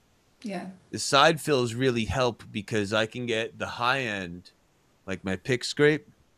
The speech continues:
Speaker 1: Mm-hmm.
Speaker 2: here, like, in my face, so it's only hitting me.
Speaker 1: Yeah.
Speaker 2: And then I can get the low end coming from a side fill.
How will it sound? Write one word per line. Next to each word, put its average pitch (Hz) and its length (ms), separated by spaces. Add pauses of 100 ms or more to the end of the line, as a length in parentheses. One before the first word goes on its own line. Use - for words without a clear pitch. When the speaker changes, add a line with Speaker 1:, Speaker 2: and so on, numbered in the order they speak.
Speaker 1:
Mm-hmm. 202 300 (460)
Speaker 2:
here, 139 460 (180)
like, 101 280
in 113 140
my 101 140
face, 113 580
so 104 240
it's 101 160
only 117 240
hitting 107 360
me. 117 320 (480)
Speaker 1:
Yeah. - 280
Speaker 2:
And 110 220
then 110 340
I 113 160
can 104 260
get 101 340
the 98 160
low 110 320
end 95 280
coming 98 280
from 92 180
a 87 40
side 95 400
fill. 156 420